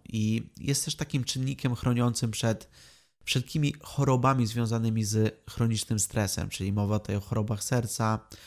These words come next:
chorobach układu krążenia, cukrzycy, e, i tak dalej, i tak dalej. Oprócz tego,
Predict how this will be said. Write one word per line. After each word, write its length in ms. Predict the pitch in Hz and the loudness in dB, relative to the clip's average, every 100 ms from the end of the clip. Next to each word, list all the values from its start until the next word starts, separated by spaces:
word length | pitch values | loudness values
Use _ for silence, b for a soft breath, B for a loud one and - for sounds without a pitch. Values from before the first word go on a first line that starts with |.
| B | B
chorobach 360 | 110 107 104 107 | 0 2 2 0
układu 360 | 107 110 107 | -2 0 0
krążenia, 600 | 104 113 110 117 110 107 | -2 0 2 2 2 0
cukrzycy, 760 | 101 104 - 113 107 - 107 107 - b b b b b - | -2 -6 -2 0 0 0 0 -2 -8 b b b b b 0
e, 200 | 101 101 | 2 4
i 100 | 101 | 2
tak 180 | 110 104 | 0 2
dalej, 220 | 101 101 | 2 2
i 40 | |
tak 200 | 98 104 | 2 0
dalej. 420 | 107 113 104 92 - - B B B B B _ _ - | 6 6 6 0 -6 -20 B B B B B _ _ -2
Oprócz 360 | - 180 202 - | 0 2 0 2
tego, 580 | 151 117 110 127 175 | 4 6 6 6 4